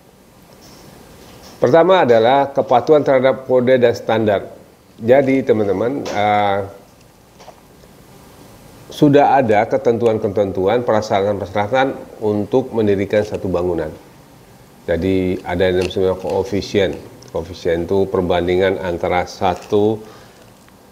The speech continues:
dikatakan bahwa gedung ini baik kalau dia koefisien. Misalnya, dibangunnya dengan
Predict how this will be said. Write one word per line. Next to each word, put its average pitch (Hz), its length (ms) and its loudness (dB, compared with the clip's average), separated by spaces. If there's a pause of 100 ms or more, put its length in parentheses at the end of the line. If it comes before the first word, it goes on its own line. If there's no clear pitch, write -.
(200)
dikatakan 110 640 2
bahwa 98 480 2 (160)
gedung 101 320 -2
ini 101 80 0
baik 101 560 0
kalau 92 240 0
dia 101 320 0
koefisien. 98 720 -4 (240)
Misalnya, 90 640 -2 (480)
dibangunnya 98 480 0
dengan 95 320 0